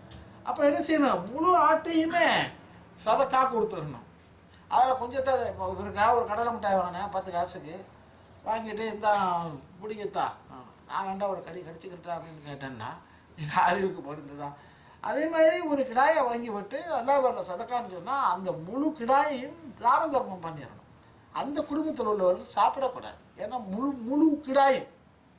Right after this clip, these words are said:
அப்படியே நம்ம நியத்து பண்ணியிருக்கிறோம். ஒண்ணு.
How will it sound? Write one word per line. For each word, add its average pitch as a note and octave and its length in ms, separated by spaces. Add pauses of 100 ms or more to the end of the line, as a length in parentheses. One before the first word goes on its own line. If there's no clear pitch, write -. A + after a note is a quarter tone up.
(160)
அப்படியே A#3 340
நம்ம F#3+ 160
நியத்து F#3+ 340
பண்ணியிருக்கிறோம். C3 460 (500)
ஒண்ணு. F3 200